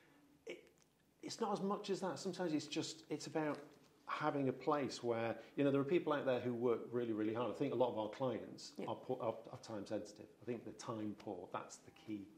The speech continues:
Speaker 1: that's the key thing for them. So they've worked really, really hard. We get them in all age groups, from twenties, thirties, forties, fifties, sixties, seventies.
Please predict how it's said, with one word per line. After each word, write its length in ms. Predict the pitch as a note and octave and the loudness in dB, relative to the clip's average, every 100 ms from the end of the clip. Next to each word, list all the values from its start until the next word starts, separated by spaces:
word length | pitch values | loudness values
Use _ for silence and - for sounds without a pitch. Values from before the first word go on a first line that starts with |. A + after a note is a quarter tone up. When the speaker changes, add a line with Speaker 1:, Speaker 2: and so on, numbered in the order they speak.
| - | -16
Speaker 1:
that's 160 | A2 | -14
the 80 | - | -12
key 220 | - A2 | -6 -6
thing 180 | G2+ G#2 G2+ | -6 -12 -14
for 80 | - | -14
them. 140 | - - - - - | -12 -12 -16 -20 -10
So 120 | - | 0
they've 120 | A#2 | 2
worked 280 | A2 C3+ B2 | 6 6 6
really, 260 | A#2+ C3 A#2+ | 4 4 4
really 240 | A2+ G#2 | 2 -2
hard. 380 | G#2+ A#2 A#2+ A#2+ - - - - | 0 0 0 -2 -6 -18 -20 -2
We 120 | A2+ | 0
get 180 | A#2 C3 | 8 8
them 120 | B2+ | 8
in 60 | B2+ | 6
all 240 | C#3 D3 | 6 6
age 220 | D3 F3 - | 4 2 0
groups, 360 | F#2+ - - - - | -4 -4 -14 -20 -18
from 100 | - | -16
twenties, 480 | - C3 C3 C3 - - | -2 0 2 0 -4 2
thirties, 380 | B2 A#2+ A#2+ - | 2 2 -2 -4
forties, 320 | B2 A#2 A2+ - | -2 0 -2 -4
fifties, 520 | C3 - - A#2+ A2+ | -6 -6 -2 -2 -2
sixties, 600 | - A2 - A#2+ A#2 - - | -6 -10 -10 -10 -10 -14 -18
seventies. 800 | - B2 B2+ B2+ C3+ C#3+ - | 0 0 0 -2 -4 -6 -8